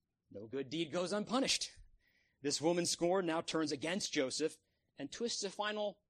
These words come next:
situation against him. She takes his cloak, uses it to fake a story, making him look guilty. I wonder how many actually believed her story.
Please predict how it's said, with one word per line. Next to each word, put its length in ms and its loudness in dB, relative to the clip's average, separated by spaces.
situation 500 0
against 340 -4
him. 120 -16
She 100 -12
takes 260 4
his 120 2
cloak, 360 2
uses 240 -4
it 80 -4
to 60 -6
fake 200 0
a 60 -4
story, 520 2
making 260 -6
him 80 -10
look 180 -10
guilty. 520 2
I 40 -6
wonder 200 -4
how 120 -6
many 280 -8
actually 260 -10
believed 320 -8
her 80 -10
story. 440 -8